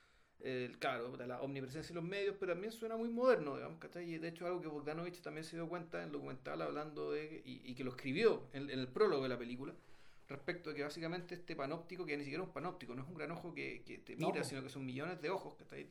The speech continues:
Speaker 1: Como,
Speaker 2: Que
Speaker 1: como
Speaker 2: se miran entre sí.
Speaker 1: como los ojos de, de, de una mosca, digamos.
Speaker 2: El, puta, la, la, la pregunta, la pregunta que se desprende es dónde Welles en-, dónde Welles agarró a esta weá.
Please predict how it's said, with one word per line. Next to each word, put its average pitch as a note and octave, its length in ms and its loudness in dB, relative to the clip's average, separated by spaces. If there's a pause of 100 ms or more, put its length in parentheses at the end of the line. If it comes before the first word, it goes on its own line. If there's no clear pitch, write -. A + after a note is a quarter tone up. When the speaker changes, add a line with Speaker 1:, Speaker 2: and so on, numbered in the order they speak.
Speaker 1:
Como, A2 300 -10
Speaker 2:
Que B2 120 0
Speaker 1:
como F3 80 4
Speaker 2:
se F#3 80 8
miran G#3 280 12
entre G#3 260 6
sí. A#3+ 320 2
Speaker 1:
como C3+ 160 0
los D3 100 6
ojos E3 220 0
de, D3+ 160 0
de, B2+ 160 -2
de B2+ 100 -2
una D3 140 2
mosca, E3 320 0
digamos. F2 200 -10 (100)
Speaker 2:
El, D3+ 840 8 (840)
puta, - 300 -4 (2000)
la, A#3+ 300 8
la, A#3 240 8
la A#3 140 4
pregunta, B3+ 440 6
la A#3+ 140 8
pregunta A#3 340 6
que A#3 80 2
se A3+ 100 4
desprende B3 400 6
es F#3 80 0
dónde C#4 360 4
Welles B3+ 340 2
en-, B3+ 320 2
dónde B3+ 240 6
Welles B3 300 2
agarró A#3 320 0
a A3+ 40 2
esta - 240 -12
weá. - 260 -14